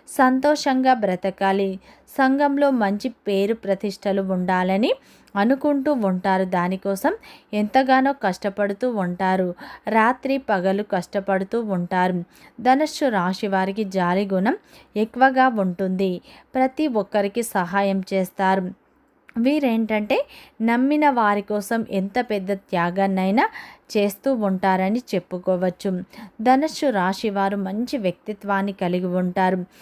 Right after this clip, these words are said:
పెద్దల పట్ల కూడా అమితమైన ప్రేమను వీరు కలిగి ఉంటారు. వీరేంటంటే అందరూ బాగుండాలి, అందులో నేనుండాలని అనుకుంటూ ఉంటారు. వీరు ఎప్పుడు జీవితంలో అందరికంటే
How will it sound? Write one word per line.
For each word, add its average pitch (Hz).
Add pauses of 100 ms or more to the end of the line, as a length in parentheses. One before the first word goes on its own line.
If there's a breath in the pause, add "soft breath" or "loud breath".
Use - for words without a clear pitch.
(240 loud breath)
పెద్దల 254 (100)
పట్ల 240 (100)
కూడా 220 (140)
అమితమైన 180 (100)
ప్రేమను 196 (440 loud breath)
వీరు 262 (120)
కలిగి 180 (140)
ఉంటారు. 185
వీరేంటంటే 190 (500 loud breath)
అందరూ 294 (140)
బాగుండాలి, 190 (500 loud breath)
అందులో 277 (140)
నేనుండాలని 214 (140)
అనుకుంటూ 220 (160)
ఉంటారు. 185 (480 loud breath)
వీరు 277 (220)
ఎప్పుడు 277 (140)
జీవితంలో 202 (500 loud breath)
అందరికంటే 262